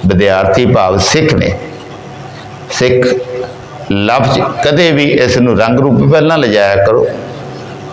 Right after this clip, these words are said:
ਕਦੇ ਵੀ ਕਿਸੇ ਭੇਖ ਵੱਲ ਨਾ ਲਿਜਾਇਆ ਕਰੋ ਕਿ ਭਾਈ ਕਿ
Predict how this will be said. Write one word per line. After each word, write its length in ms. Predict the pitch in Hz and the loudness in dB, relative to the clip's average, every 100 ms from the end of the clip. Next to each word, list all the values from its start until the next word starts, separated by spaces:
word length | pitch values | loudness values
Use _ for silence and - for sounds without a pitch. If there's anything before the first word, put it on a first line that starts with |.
| - | -2
ਕਦੇ 240 | 120 165 | 0 2
ਵੀ 100 | 190 | 2
ਕਿਸੇ 300 | 185 156 165 | 2 2 2
ਭੇਖ 380 | 151 143 110 101 | 2 2 2 2
ਵੱਲ 160 | 135 175 | 2 4
ਨਾ 160 | 180 | 2
ਲਿਜਾਇਆ 360 | 165 131 117 117 | 2 4 4 4
ਕਰੋ 240 | 131 135 | 4 2
ਕਿ 300 | 131 135 120 - | 4 2 2 2
ਭਾਈ 380 | 101 135 143 139 - - - - - - - - - | 2 2 0 -2 -8 -10 -12 -12 -14 -16 -16 -14 -4
ਕਿ 240 | 135 139 | 0 2